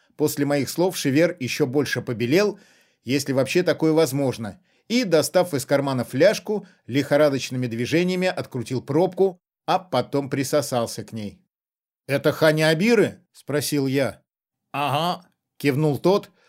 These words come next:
когда наконец-то смог оторваться от фляжки.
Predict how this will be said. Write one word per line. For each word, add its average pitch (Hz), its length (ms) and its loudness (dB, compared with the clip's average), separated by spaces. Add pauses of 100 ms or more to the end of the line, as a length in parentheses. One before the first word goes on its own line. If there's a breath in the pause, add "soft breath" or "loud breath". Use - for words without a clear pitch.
(240 soft breath)
когда 143 300 4
наконец-то 165 560 0
смог 147 280 -2
оторваться 143 460 2
от 135 100 0
фляжки. 117 500 -2